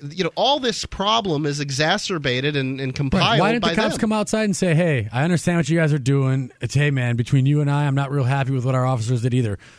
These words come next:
Speaker 2: But do you guys mind throwing some water on this when you leave so that, you know, I don't have to be a jerk about it?" Th-, there was no, any sort of, like, personal interaction, sort of, s-, you know,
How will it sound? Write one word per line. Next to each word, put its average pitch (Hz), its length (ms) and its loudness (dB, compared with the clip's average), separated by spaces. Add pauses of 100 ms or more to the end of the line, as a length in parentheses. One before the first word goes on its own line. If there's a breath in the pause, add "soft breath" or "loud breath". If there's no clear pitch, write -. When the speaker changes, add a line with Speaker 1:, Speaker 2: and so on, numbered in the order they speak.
(160 loud breath)
Speaker 2:
But 147 140 2
do 143 80 2
you 147 60 2
guys 190 280 0
mind 156 400 2
throwing 151 280 0
some 131 160 0
water 143 340 0
on 143 160 0
this 143 240 -2
when 131 100 0
you 123 140 0
leave 139 460 0
so 127 180 -4
that, 120 320 -2
you 120 80 0
know, 113 220 -2
I 131 160 2
don't 147 100 2
have 139 200 2
to 123 60 -4
be 123 160 0
a 113 60 -2
jerk 131 340 -2
about 127 340 0
it?" 127 120 -4 (320 loud breath)
Th-, 190 140 2
there 226 80 4
was 175 140 0
no, 226 500 0
any 196 300 0
sort 180 380 -4
of, 151 140 0
like, 139 280 0 (280 loud breath)
personal 190 440 2
interaction, 160 760 0
sort 143 380 -2
of, 139 80 2
s-, - 320 -6
you 139 120 0
know, 123 240 2